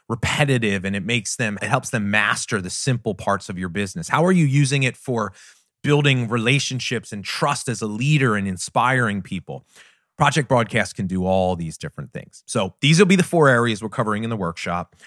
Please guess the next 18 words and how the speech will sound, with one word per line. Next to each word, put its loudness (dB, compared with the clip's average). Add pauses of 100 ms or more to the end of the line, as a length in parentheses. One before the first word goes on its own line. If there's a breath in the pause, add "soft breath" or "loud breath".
(280 soft breath)
Make 0
sure 2
you 2
go 4
check 0
out 2
the 0
link, -2 (140)
project -2
your 2
virtual 0
upline -4
dot 0
com -4
forward -6
slash -8
project -10
broadcast. 4